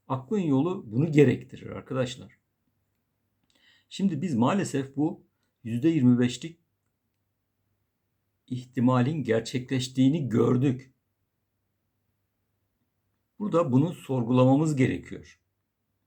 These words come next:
Yani afat'ın yalnız arkadaşlar, e, hazırlıklarını tabii baz senaryoyu esas, esas alarak fakat felaket senaryosunun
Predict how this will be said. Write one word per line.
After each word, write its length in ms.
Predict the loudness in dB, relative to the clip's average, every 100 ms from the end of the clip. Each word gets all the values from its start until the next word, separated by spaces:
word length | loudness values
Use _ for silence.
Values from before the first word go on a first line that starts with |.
| _ _ _ _ _ _ _ _ _
Yani 580 | 0 2 4 2 2 -8 _ _ _ _ _
afat'ın 560 | -8 -4 -4 -4 -8 -8 _ -10
yalnız 600 | -2 0 0 -6 -12 -20 -20
arkadaşlar, 760 | -20 -18 -16 -14 -10 -10 -12 _ _ _ _ _
e, 400 | -8 -4 -4 -4 -4 -6 -10 -14 -10
hazırlıklarını 1000 | -6 -2 0 -2 -2 -4 -2 -2 -4 -10 _ _ _ _ _ _
tabii 420 | -2 2 2 2
baz 260 | -2 -2 -4
senaryoyu 600 | -2 2 2 2 0 -2
esas, 500 | -6 -6 -4 -2 -4 -10
esas 360 | -12 -8 -8 -4
alarak 440 | -4 -2 -4 -6 _ _ -10
fakat 400 | -4 -4 -4 -10 _ _ _
felaket 600 | _ -4 -4 -4 -6 -10
senaryosunun 920 | -2 0 0 0 -4 -6 -8 -6 -8